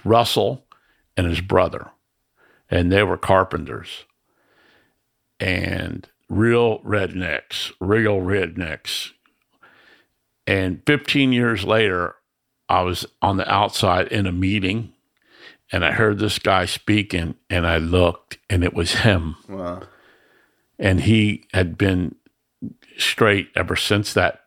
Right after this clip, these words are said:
Speaker 1: meeting.
Speaker 2: Wow.
Speaker 1: He just recently died a few years ago.
Speaker 2: Wow.
Speaker 1: That was wild. That was wild. Anyways, I got out of there and kept doing all the bad things. Now the highlight of my story, which Brian's heard it before.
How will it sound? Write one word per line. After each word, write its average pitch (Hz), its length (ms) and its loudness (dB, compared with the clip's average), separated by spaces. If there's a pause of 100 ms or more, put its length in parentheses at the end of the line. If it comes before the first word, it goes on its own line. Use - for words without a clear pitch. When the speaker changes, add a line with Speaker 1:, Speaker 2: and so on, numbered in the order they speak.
(160)
Speaker 1:
meeting. 104 600 2
Speaker 2:
Wow. 98 440 -6 (480)
Speaker 1:
He 113 140 0
just 104 220 2
recently 98 420 0
died 101 240 2
a 92 40 -2
few 92 160 -6
years 98 320 -2
ago. - 320 -4 (120)
Speaker 2:
Wow. 95 380 -8 (920)
Speaker 1:
That 101 200 4
was 95 200 0
wild. - 400 -2 (460)
That 92 160 2
was 92 140 -2
wild. 90 440 -8 (240)
Anyways, 147 360 2
I 107 100 0
got 113 240 2
out 113 200 2
of 117 100 -2
there 120 380 0
and 92 260 -6 (240)
kept 107 220 -4
doing 110 240 0
all 104 260 0
the 98 80 -8
bad 98 420 -2
things. 117 600 -4 (800)
Now 104 260 4
the 87 120 2
highlight 95 560 2
of 90 60 -6
my 87 140 -4
story, 90 320 -2
which 87 240 -6
Brian's 82 420 -2
heard 82 200 -2
it - 100 -8 (360)
before. 87 560 -2